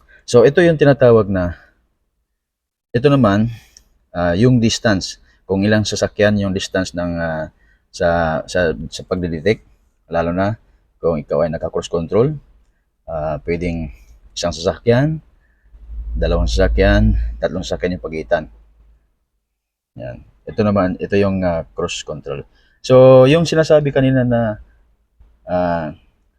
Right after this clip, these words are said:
adaptive cruise control at full speed range, once na in-on mo siya, ito, kahit naka-stop ka, pag in-on, pag in-on mo siya, so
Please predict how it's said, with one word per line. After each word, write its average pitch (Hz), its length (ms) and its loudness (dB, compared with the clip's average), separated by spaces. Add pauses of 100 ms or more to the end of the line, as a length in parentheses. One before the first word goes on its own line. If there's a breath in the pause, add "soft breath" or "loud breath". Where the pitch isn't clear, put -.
(140)
adaptive 139 600 0 (280)
cruise 143 280 2
control 117 760 4 (1160)
at 104 320 -2
full 170 240 2
speed 113 560 -2
range, 101 560 0 (460)
once 170 260 -4
na 156 320 4
in-on 127 240 4
mo 113 80 0
siya, 87 320 -4
ito, 71 320 -8 (560)
kahit 85 160 -2
naka-stop 78 800 -4
ka, - 120 -8 (460)
pag 78 120 -8
in-on, 101 320 -2
pag 90 160 -6
in-on 113 240 2
mo 101 80 -2
siya, 78 240 -4
so 82 180 -4